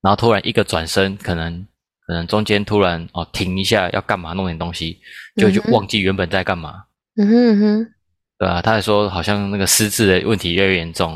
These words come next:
Speaker 1: 了，因为他也觉得我，像我们如果是自己创业的人，那你都要花很多，就是你变成说你有很多的环节全部都要去顾到，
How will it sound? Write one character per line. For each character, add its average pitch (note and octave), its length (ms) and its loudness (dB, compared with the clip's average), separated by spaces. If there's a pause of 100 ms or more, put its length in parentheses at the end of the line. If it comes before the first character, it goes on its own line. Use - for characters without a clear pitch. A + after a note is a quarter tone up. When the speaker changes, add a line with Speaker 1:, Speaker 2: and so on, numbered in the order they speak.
Speaker 1:
了， D#2+ 140 -14
因 G2+ 80 -4
为 A2 80 2
他 A2 120 2
也 F#2 60 -2
觉 F2 120 -4
得 F2 140 0
我， D#2+ 120 -8
像 F#2+ 200 -2
我 E2 80 -8
们 D#2+ 200 -10 (460)
如 G2 100 0
果 F2+ 160 0
是 G2 200 -4
自 - 180 -4
己 F2+ 160 -6
创 F#2 240 -2
业 F#2+ 100 -4
的 - 140 -4
人， - 180 -8 (480)
那 F#2 160 0
你 F2 200 -6
都 F#2+ 180 2
要 G2 180 2
花 F#2+ 220 2
很 F2 160 -6
多， F2+ 560 -2
就 - 100 -6
是 G#2+ 400 0 (840)
你 F#3+ 240 2 (180)
变 C3 140 4
成 A2+ 80 2
说 A2 160 2
你 G2 160 -4
有 G2+ 140 2
很 F#2+ 280 -4
多 G#2 160 0
的 G#2 80 2
环 F2+ 280 -2
节 E2 360 -6 (140)
全 F#2 160 -4
部 F#2+ 100 0
都 F#2 120 2
要 F2+ 80 2
去 F#2+ 80 -8
顾 E2+ 240 -4
到， E2+ 280 -2